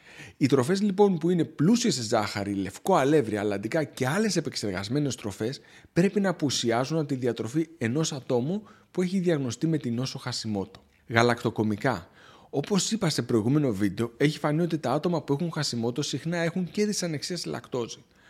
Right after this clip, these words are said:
Αυτό από μόνο του θα είναι ένας λόγος που θα πρέπει να σας προτρέψει να περιορίσετε τα γαλακτοκομικά και να διακόψετε τελείως το γάλα αν πάσχετε από την νόσο Χασιμότο.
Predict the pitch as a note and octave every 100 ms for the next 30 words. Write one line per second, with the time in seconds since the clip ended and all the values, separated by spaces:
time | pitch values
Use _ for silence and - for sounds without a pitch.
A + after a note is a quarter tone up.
0 | - - G#2 - F3 F3+ C#3+ C#3 C3+ A#2
1 | G#2 C3 E3 - _ - B2 C#3+ F3 F3+
2 | B2 B2+ B2+ B2 D#3 - C#3 A#2 D3 E3+
3 | F#3 F3+ D#3 C#3 - A#2 B2 A#2 - D#3+
4 | D#3 C3 A#2+ A#2+ A2+ D#3+ G3 D#3 A#2 G2+
5 | F#2+ F2 - G2 G2+ F#2+ F#2+ E3 A3 -
6 | - - _ - D3+ D3 B2 A#2+ G#2+ F3
7 | G#3 G3+ G3+ C3 D#3 G3 - B2 G#2+ C3
8 | F3 - F#3 E3+ F3 - F#3+ E3+ C#3+ D#3+
9 | E3 E3+ D3+ C#3 C3+ A#2+ -